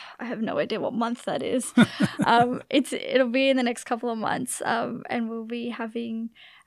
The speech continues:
Speaker 1: uh, yeah, group exhibition, um, with artist talks as well. So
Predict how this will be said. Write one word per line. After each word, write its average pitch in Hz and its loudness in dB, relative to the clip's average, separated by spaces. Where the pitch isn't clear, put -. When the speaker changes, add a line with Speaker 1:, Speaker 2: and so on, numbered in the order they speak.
Speaker 1:
uh, 233 -4
yeah, - -2
group 247 -2
exhibition, 220 -4
um, 233 -4
with 240 0
artist 226 -2
talks - -8
as 233 -6
well. - -4
So 233 -2